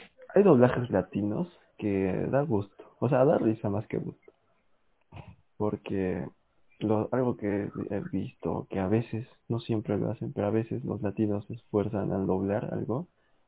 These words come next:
es que el, en los labios, el movimiento de abertura, y al, al menos la abertura y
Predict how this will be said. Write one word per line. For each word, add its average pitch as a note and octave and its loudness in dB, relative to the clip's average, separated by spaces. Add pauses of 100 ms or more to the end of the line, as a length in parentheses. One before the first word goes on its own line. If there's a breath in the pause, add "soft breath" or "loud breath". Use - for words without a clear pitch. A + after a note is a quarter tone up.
(380)
es G#2+ 2 (140)
que F2+ 6
el, - -2 (500)
en F#2 2
los G#2 0
labios, G#2 4
el G2 -2
movimiento G2 2
de F#2 -2 (120)
abertura, G2+ 2
y F#2 2
al, F2+ 2
al G#2 6
menos A#2 6
la G#2 2
abertura F#2+ 0
y - -4